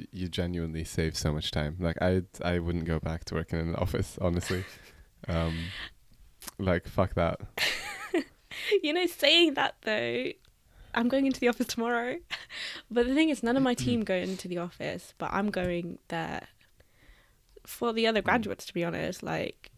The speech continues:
Speaker 2: networking and, like, I don't know. I feel like
Speaker 1: Ah,
Speaker 2: you,
Speaker 1: you just wanna,
Speaker 2: you meet
Speaker 1: you
Speaker 2: more
Speaker 1: just wanna,
Speaker 2: people.
Speaker 1: you just wanna talk shit and
Speaker 2: Yeah. <laughs>
Speaker 1: vibe out, which is
Speaker 2: Nah.
Speaker 1: fair. <laughs>
Speaker 2: Yeah, but you also meet more people.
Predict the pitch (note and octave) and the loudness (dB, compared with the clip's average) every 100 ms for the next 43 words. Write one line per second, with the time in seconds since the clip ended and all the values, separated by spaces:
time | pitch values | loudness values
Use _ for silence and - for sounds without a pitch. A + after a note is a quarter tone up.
0 | - _ _ - G3 F#3+ - G3 F#3+ - | -20 _ _ -8 -2 0 0 0 0 -2
1 | F#3+ F#3 F3+ F3 F3 E3+ E3 E3 D3+ - | -2 2 2 0 -2 -2 -4 -4 -4 -8
2 | - - _ - - - - - _ _ | -14 -20 _ -20 -20 -20 -20 -20 _ _
3 | _ G3 A#3 C4 C#4+ D#4 B3 - C4+ D4 | _ -4 0 2 2 2 0 2 2 2
4 | B3 - F2+ G#2 - G2 F2 C#4 C#4+ B3 | 0 0 2 2 2 2 4 4 6 8
5 | B3 - A#3+ B3 A#3+ G#3 - - C#3+ A#3+ | 8 6 6 6 8 6 6 6 6 8
6 | D#3 D#3 - A2+ A2+ - - F#2+ F#2+ - | 10 8 12 12 12 8 8 10 10 6
7 | - - - G2 F#2+ F#2+ G#2 G2+ F#2+ F#2 | 2 -8 0 4 4 6 4 6 6 6
8 | F#2 E2+ E2 E2+ E2 - C4 - - - | 6 6 6 4 2 -2 -8 -10 -14 -20
9 | _ _ - - - E4 A#2+ B2+ B3 D#3 | _ _ -12 -8 -6 0 6 8 10 8
10 | - - G2 F#2+ F#2+ F#2+ A2+ - - A#2 | 8 6 8 8 8 10 10 8 6 4
11 | G#2+ A#3+ C4+ C#4+ E4+ - C#4 A3 G#3+ A#3 | 6 6 6 4 2 2 2 2 0 0
12 | A#3 A#3 G#3+ G#3 A#3+ - E3+ D#3 F3+ | 2 2 2 0 -4 -2 -2 -2 -6